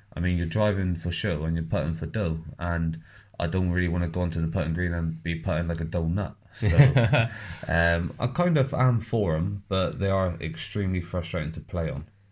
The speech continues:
Speaker 1: How about
Speaker 2: Yeah.
Speaker 1: you, Nate?
Speaker 2: Yeah, I mean, we, we've got a perfect, like, at,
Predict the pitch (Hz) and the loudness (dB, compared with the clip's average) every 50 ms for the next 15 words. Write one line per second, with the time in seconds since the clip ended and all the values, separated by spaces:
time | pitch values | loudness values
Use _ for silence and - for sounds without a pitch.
0 | _ - - 95 107 104 78 80 85 85 82 78 71 76 - - - - - - | _ -6 -2 -2 0 0 0 0 -2 -2 -2 -4 -6 -6 -10 -14 -20 -20 -20 -14
1 | - - 151 160 156 143 135 151 170 160 160 - - - - - - - - - | -4 0 2 4 4 4 2 2 2 2 2 2 0 -6 -12 -18 -20 -20 -20 -20
2 | - - - 139 143 139 165 160 160 151 - 101 95 - - 131 117 113 110 - | -18 -8 -2 0 2 6 6 6 6 4 2 0 -2 -2 0 0 2 2 0 -2
3 | - 98 - - - - 107 - - - - 139 135 - | -4 -8 -8 -8 -6 -8 -8 -8 -6 -6 -4 -2 -2 -2